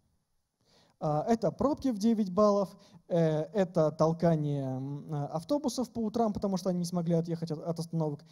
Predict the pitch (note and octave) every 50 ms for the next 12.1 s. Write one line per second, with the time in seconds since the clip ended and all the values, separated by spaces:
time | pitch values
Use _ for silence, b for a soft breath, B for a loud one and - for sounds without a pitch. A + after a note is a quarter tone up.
0 | B B B F4 C4 - G#3 F3 C#3+ D3+ C3 A#2 C#3+ - - - b b b b
1 | b b D#3+ D#3+ G#3+ C#4 B3+ F3 E3+ D3+ D3+ C#3+ F#3+ F3+ F#3 F#3+ D#3+ C#3 C3 C3+
2 | - - - D3 C#3+ C#3 C3+ C3 B2+ B2 A#2+ A#2 A#2+ F3+ D#3+ - - _ - E3
3 | D#3+ E3 - D4 C#4 B3+ A#3+ A#3 - A3+ G3+ - D3+ C#3+ - - - _ _ _
4 | _ _ _ _ _ _ _ b b b b b b b b - D#3+ D3 C#3 C#3
5 | C#3 E3+ G#3 G#3+ G3+ F3+ E3+ F3 F3 F#3 F#3 F3 D3+ D3 D3+ D#3+ E3 D#3+ D#3 D3
6 | - D3+ D3+ E3+ D#3+ D3+ C#3+ B2 - C#3+ C#3+ F3+ C4 C#4+ - - _ _ b b
7 | b b b b _ _ D#3 C#3+ C3 - - F3 E3+ F#3 D#3+ B2+ - - - -
8 | - - _ _ - D#3 D3+ C#3+ C#3 C#3 C#3 C#3 C#3 C3+ C#3 D3+ D#3+ F3 F#3 E3
9 | F3 E3 D3+ D3+ F3 A3+ C4 - A#3+ A3 - D3 - D#3+ D#3+ E3+ E3+ E3+ E3 E3
10 | D3 C#3 C#3 C#3+ D#3+ D3+ C#3 B2+ - - B B B B B _ D3+ D#3+ - F3
11 | E3 E3 F#3+ F#3 E3+ E3+ E3+ D3+ C#3+ C3+ C#3 - - G3+ A#3+ - - - - B2
12 | -